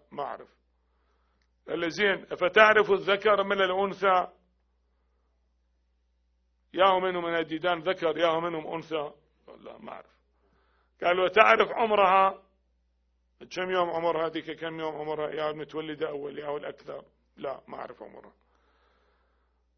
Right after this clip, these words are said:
وفي روايات أخرى يقول: "تقدر تأمرها، هاي اللي رايحة من ذاك الجانب، تأمرها ترجع، وهاي الراجعة تأمرها تروح؟" قال: "لا، ما أقدر". قال: إذن شلون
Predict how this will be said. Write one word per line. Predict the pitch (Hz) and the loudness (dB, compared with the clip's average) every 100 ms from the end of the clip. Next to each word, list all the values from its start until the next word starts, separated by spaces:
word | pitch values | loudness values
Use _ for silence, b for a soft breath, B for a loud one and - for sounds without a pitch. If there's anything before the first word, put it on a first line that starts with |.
| _ - | _ 2
وفي | 185 196 202 - _ _ _ _ _ _ _ _ 180 180 170 - | 6 6 4 -4 _ _ _ _ _ _ _ _ -2 0 -2 -2
روايات | 180 185 208 208 | 2 6 4 4
أخرى | 202 190 185 185 | 0 2 2 2
يقول: | 180 196 | 2 2
"تقدر | 208 208 208 | 2 2 4
تأمرها، | 180 208 - 208 196 196 185 | 4 2 2 4 6 8 6
هاي | 196 | 6
اللي | 190 180 | 4 4
رايحة | 185 185 185 | 4 4 2
من | 175 | 2
ذاك | 190 185 | 4 4
الجانب، | 180 175 175 165 | 0 2 0 0
تأمرها | 180 185 190 180 | -4 0 2 2
ترجع، | 175 190 - 175 165 | 2 0 2 2 2
وهاي | 143 175 | 2 2
الراجعة | 170 180 175 175 | 4 4 2 0
تأمرها | 156 180 180 180 | -4 -4 0 0
تروح؟" | 165 180 175 - _ _ _ _ _ - | 0 -2 -4 -6 _ _ _ _ _ -10
قال: | 151 | -8
"لا، | 147 147 - | -8 -10 -12
ما | 139 135 | -14 -16
أقدر". | 131 - | -18 -20
قال: | - - | -14 -14
إذن | 139 151 143 | -12 -14 -16
شلون | - 160 147 | -16 -18 -18